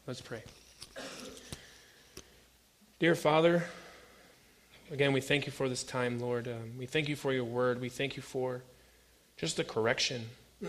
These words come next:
<clears throat> just the edification, just the encouragement that maybe we're not doing these things, or maybe we are, Lord. And I pray that they would just show us our, our shortcomings or show us our strengths, Lord.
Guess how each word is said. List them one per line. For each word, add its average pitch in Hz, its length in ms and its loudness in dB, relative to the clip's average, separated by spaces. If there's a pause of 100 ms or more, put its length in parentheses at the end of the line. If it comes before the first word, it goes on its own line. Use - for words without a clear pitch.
(180)
<clears throat> 143 540 0
just 156 220 -2
the - 100 -4
edification, 127 800 -2 (520)
just 156 180 2
the 160 100 6
encouragement 123 720 0 (1500)
that 123 100 2
maybe 151 240 8
we're 139 140 6
not 143 220 2
doing 143 220 2
these 135 180 2
things, 135 240 2
or 123 60 0
maybe 135 280 2
we 127 120 2
are, 127 200 4
Lord. 117 320 0
And 113 140 -8 (1000)
I - 20 -2
pray 139 220 0
that 131 140 0
they 127 80 2
would 127 160 0
just 120 360 -4 (200)
show 131 340 4
us 123 180 0
our, 113 300 -4 (480)
our 127 100 2
shortcomings 120 680 2
or 113 80 -4
show 135 240 2
us 127 140 0
our 117 100 -4
strengths, 123 540 -4
Lord. 123 260 -6